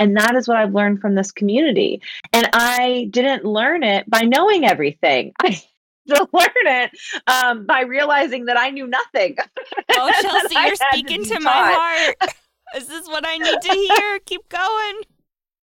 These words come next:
Speaker 1: Yeah, I mean, it, it really was. It was a, a submission that, you know, I, I, you know, I came in thinking I was gonna come with my,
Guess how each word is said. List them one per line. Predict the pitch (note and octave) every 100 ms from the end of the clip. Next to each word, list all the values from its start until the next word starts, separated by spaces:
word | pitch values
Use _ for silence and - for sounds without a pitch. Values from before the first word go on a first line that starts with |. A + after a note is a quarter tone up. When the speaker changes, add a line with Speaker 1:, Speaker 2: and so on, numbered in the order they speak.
| _ _ _ _ _ G#3
Speaker 1:
Yeah, | A3 A3 G#3+ G3 -
I | A#3
mean, | A#3+ B3 B3
it, | A#3 A3+
it | - A3+ -
really | A3 A#3 A#3+ A#3
was. | G#3+ A3+ A#3 F#3
It | F3+ -
was | E3 F3+
a, | F#3 F3+ F3 D#3 _ _ -
a | G3+ G3
submission | G3 F#3+ G3 G3+ G3+ F3+ E3+
that, | D#3+ D#3 -
you | F#3+
know, | E3+
I, | D#3+ G3+ -
I, | G3 -
you | G3+
know, | F3+
I | F#3
came | A#3 G#3 G3
in | F#3+ G3 F#3+ F#3 _ _ -
thinking | G3+ F#3+
I | F#3 F#3+
was | F#3+
gonna | E3+
come | - G3
with | F#3+ F#3
my, | F#3+ F3 E3+ E3+